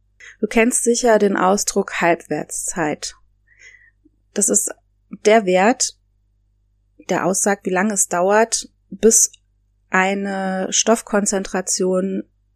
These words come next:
in deinem Körper auf die Hälfte abgesunken ist. Also wie lange dauert es in diesem Fall, bis die Koffeinkonzentration auf die Hälfte abgesunken ist? Man hat das getestet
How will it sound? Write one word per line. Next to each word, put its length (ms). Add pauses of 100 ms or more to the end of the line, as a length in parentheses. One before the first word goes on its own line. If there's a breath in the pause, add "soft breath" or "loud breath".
(160)
in 160
deinem 280
Körper 500
auf 140
die 160
Hälfte 500
abgesunken 640
ist. 160
Also 240
wie 120
lange 280
dauert 340
es 380
in 120
diesem 220
Fall, 300
bis 180
die 200
Koffeinkonzentration 1300
auf 160
die 140
Hälfte 340
abgesunken 680
ist? 320 (1400 loud breath)
Man 220
hat 80
das 180
getestet 920